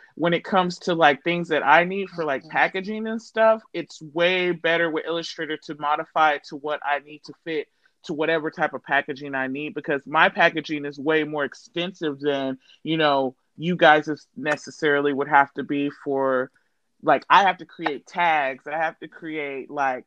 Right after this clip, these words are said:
Speaker 2: Like, five
Speaker 1: legit
Speaker 2: different packaging designs.
Speaker 1: packaging for, yeah, for different things, and it's easier. Like, it can be created in, um, Procreate, but, like,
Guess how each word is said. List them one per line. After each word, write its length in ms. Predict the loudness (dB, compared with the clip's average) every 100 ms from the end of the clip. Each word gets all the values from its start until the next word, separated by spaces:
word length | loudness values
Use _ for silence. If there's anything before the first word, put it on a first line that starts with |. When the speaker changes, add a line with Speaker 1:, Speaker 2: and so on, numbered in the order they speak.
| -14
Speaker 2:
Like, 180 | -16 2
five 240 | 4 6
Speaker 1:
legit 140 | 4 2 2
Speaker 2:
different 260 | 0 2
packaging 420 | 4 2 -2 -10 -8
designs. 220 | -4 0
Speaker 1:
packaging 480 | 2 0 -10 -14 -14
for, 400 | -6 -4 -2 -6 -10 _ _ _ _ _ _ _ _ -20 _
yeah, 460 | 2 6 8 6 4
for 180 | 0 -2
different 460 | 0 -2 -2 -6 -2
things, 340 | -2 -2 -6
and 160 | -8 -8
it's 240 | -10 -14 _
easier. 760 | -6 -6 -6 -4 -2 0 -2 0
Like, 240 | 0 0 -8 _ _
it 140 | -4
can 140 | 4 4
be 140 | 4
created 500 | -2 0 2 2 0
in, 260 | 0 -2 -2
um, 440 | 0 0 -2 -6 -4
Procreate, 760 | -2 -2 -2 0 2 2 2
but, 180 | 0 2
like, 320 | 2 2 0